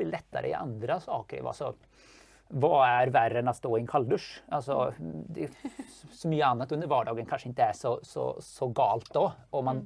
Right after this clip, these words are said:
Speaker 2: Mm.
Speaker 1: medvetet själv väljer sig att ställa sig i en kalldusch.
Speaker 2: Mm.
Speaker 1: Ehm, så det finns väldigt många måter som, som det kan vara positivt på.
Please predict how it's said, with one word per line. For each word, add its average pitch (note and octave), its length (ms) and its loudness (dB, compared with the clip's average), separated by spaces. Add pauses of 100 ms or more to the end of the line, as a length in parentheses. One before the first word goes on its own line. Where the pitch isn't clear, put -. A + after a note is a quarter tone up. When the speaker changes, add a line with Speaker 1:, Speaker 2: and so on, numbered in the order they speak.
(160)
Speaker 2:
Mm. C3 160 -2
Speaker 1:
medvetet A#2 540 -2
själv A#2 360 -6
väljer G#2+ 360 -8
sig D3 160 -10
att - 80 -6
ställa B2+ 240 -6
sig - 120 -12
i - 20 -10
en B2+ 80 -10
kalldusch. - 520 -14
Speaker 2:
Mm. G#3+ 160 -14 (520)
Speaker 1:
Ehm, A#2+ 600 -4
så E3 120 2
det F#3 60 6
finns - 260 -2
väldigt C#3 340 0
många D3+ 180 2
måter A#2 300 -4
som, A#2 280 -10
som A2+ 280 -12
det A#2+ 100 -8
kan C3+ 160 -12
vara B2+ 100 -12
positivt - 460 -16
på. - 140 -14